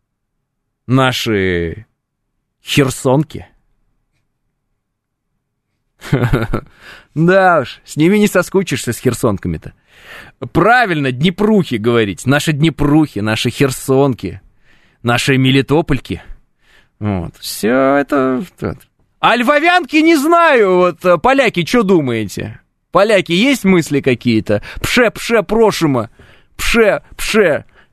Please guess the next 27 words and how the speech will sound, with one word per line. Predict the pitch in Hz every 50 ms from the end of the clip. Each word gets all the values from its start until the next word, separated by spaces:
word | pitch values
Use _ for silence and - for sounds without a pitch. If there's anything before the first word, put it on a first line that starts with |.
| _
ше, | - - - - - 208 180 147
ше, | - - 170
ше, | 156 131 143 180 180
ше, | 147 - - 170 170 170
реч, | 160 165 165 151 135 - - -
ксе, | - - 160 160 139
ше, | - - 151 151 139
ч, | 101 - - - - - - - - -
ч, | - - - - -
ч, | - - 160 147 135
п-, | - 151
посполитая. | 135 - - - - - 170 170 165 147 123 - - 104 92 90 98 - _ _ _ _ _
Есть | - 139 180 254 285 -
какие-то | - 214 - - 170 143 - 143 139
идеи | 135 131 135 127 113
у | 107 101
вас? | 95 92 - - - - _ _ _ - - - - - - - - _ _ _ -
«Наши | 135 151 170 180 - 208
запорожки», | 196 151 220 - - 233 226 220 208 208 208 220 262 269 - - - - 196 160
пишет | - - 175 - - 175 -
Валентин. | 165 160 175 175 175 160 151 - 139 110
О, | 107 160 240 294 311 311 285
уловили | 226 190 196 208 208 214 262 320 302 262
мысль, | 214 180 156 - - 120 113
да? | 120 147 190 202 175 160
Уловили | - 143 147 160 170 185 202 185 214 233
мысль. | 196 160 139 117 - - 98